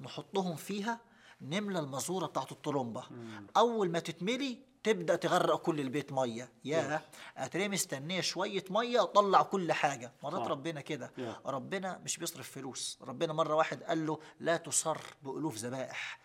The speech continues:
Speaker 1: ربنا عنده كل شيء، وربنا المالك لكل شيء، الأرض وملؤها،
Speaker 2: لكن
Speaker 1: المسكونة والساكنين فيها
Speaker 2: والساكنين
Speaker 1: للرب.
Speaker 2: فيها.
Speaker 1: ربنا مش محتاج شيء، لكن عاوز يشوف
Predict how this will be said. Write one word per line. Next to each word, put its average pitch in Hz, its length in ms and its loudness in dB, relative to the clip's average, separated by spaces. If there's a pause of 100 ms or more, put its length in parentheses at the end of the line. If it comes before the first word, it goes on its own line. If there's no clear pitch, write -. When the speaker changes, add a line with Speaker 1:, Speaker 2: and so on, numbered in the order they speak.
(200)
Speaker 1:
ربنا 156 240 -2
عنده 160 220 -4
كل 135 240 -2
شيء، 135 460 0
وربنا 139 400 -2
المالك 160 520 4
لكل 135 320 -4
شيء، - 260 2
الأرض 165 420 4
وملؤها، 143 520 -2 (240)
Speaker 2:
لكن 117 240 -4
Speaker 1:
المسكونة 151 640 0
والساكنين 156 440 0
فيها 180 260 0
Speaker 2:
والساكنين 156 220 4
Speaker 1:
للرب. 190 300 4
Speaker 2:
فيها. - 200 -14
Speaker 1:
ربنا 143 280 0
مش 160 120 -4
محتاج 180 240 0
شيء، 196 380 2 (280)
لكن 127 200 -6
عاوز 160 260 0
يشوف - 500 -4